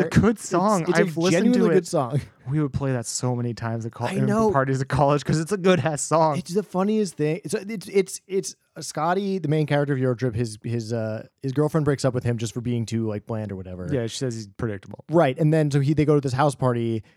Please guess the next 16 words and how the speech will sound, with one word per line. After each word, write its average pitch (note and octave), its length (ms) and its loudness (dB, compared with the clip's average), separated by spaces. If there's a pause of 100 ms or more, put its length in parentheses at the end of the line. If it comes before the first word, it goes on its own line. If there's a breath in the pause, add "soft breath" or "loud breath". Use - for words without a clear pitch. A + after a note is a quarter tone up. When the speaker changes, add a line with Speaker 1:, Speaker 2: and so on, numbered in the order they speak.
(100)
Speaker 2:
and, C#3 100 2
like, C3 160 -4
the C3 80 -4
band, C3+ 380 0
the C3+ 80 -2
leader D3 180 0
of C#3+ 80 0
the B2 40 -8
band C3 380 0
is B2 80 -4
just A#2+ 140 -4
talking C3+ 240 0
about A#2+ 80 -4
how B2 420 0
he's, B2 280 -4
like, A#2+ 360 -4